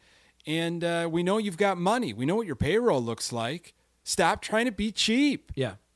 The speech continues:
Speaker 2: yeah. Uh, so how angry <laughs> are you gonna be every time you see Yonder Alonso and Jon <laughs> Jay
Speaker 1: Okay,
Speaker 2: come
Speaker 1: and
Speaker 2: to the
Speaker 1: I'm glad
Speaker 2: plate
Speaker 1: you brought that up. I'm
Speaker 2: or,
Speaker 1: glad
Speaker 2: or
Speaker 1: you
Speaker 2: on
Speaker 1: brought
Speaker 2: the
Speaker 1: that
Speaker 2: field?
Speaker 1: up.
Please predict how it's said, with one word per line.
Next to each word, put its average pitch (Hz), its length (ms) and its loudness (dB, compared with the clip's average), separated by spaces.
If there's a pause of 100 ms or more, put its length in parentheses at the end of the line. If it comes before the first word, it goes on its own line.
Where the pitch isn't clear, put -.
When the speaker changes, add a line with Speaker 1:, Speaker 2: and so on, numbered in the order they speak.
Speaker 2:
yeah. 101 180 -6 (500)
Uh, - 60 -8 (120)
so 180 300 -2 (540)
how 214 400 0 (100)
angry 156 440 2 (100)
<laughs> - 100 -10
are 139 60 -4
you 131 180 -8
gonna 147 220 -4
be 127 380 -4
every 135 260 -2
time 131 420 -2
you 123 140 -6
see 117 460 -6
Yonder 127 420 -2
Alonso 120 560 -4
and 117 120 -6
Jon 117 220 -6 (120)
<laughs> - 140 -4
Jay 156 640 -2 (160)
Speaker 1:
Okay, 151 260 6
Speaker 2:
come 143 140 6
Speaker 1:
and 151 80 6
Speaker 2:
to 185 80 4
the 185 60 4
Speaker 1:
I'm 175 120 6
glad 180 140 8 (160)
Speaker 2:
plate 202 40 2
Speaker 1:
you 220 80 4
brought 160 320 10
that 147 220 8
up. 120 140 2
I'm 156 120 8
Speaker 2:
or, - 20 0
Speaker 1:
glad 151 280 10
Speaker 2:
or - 40 -2
Speaker 1:
you 151 60 6
Speaker 2:
on 180 100 8
Speaker 1:
brought 175 240 8
Speaker 2:
the 170 80 6
Speaker 1:
that 156 60 10
Speaker 2:
field? 123 120 4
Speaker 1:
up. 95 100 -4